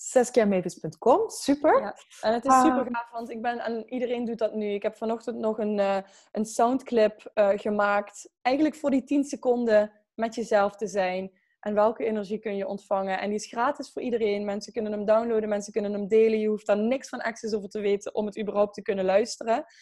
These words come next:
Speaker 2: Dus als je het leuk vindt, kan ik daar ook wel even de link, eh, van plaatsen.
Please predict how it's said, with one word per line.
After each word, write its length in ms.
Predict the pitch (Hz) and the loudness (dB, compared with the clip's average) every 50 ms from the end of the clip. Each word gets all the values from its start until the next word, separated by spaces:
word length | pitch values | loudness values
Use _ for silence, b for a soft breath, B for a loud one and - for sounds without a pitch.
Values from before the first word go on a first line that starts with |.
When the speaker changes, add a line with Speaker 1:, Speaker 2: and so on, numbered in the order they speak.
| b b b b b b | b b b b b b
Speaker 2:
Dus 160 | _ 226 208 - | _ -6 0 2
als 180 | 220 226 220 | 2 0 0
je 60 | - | -2
het 80 | 220 214 | 0 2
leuk 180 | 214 208 208 214 | 2 2 2 2
vindt, 220 | - 214 208 208 | -2 -4 -4 -2
kan 140 | - 214 202 | -2 -2 -2
ik 100 | 208 202 | 0 2
daar 220 | - 196 196 196 | 2 4 4 4
ook 120 | - 208 - | 2 0 0
wel 140 | 202 190 | 0 0
even 220 | - - 185 175 190 | 2 0 -2 -4 -4
de 80 | 185 | -4
link, 320 | 185 180 180 180 180 180 - | -2 -2 -2 -4 -6 -8 -8
eh, 280 | - - - 175 175 - - | -10 -8 -8 -6 -6 -8 -8
van 240 | - 185 180 175 - | -6 -8 -8 -6 -2
plaatsen. 600 | - 175 175 185 - - - - 190 233 277 | -2 -2 -2 -2 -6 -8 -10 -8 -8 -8 -8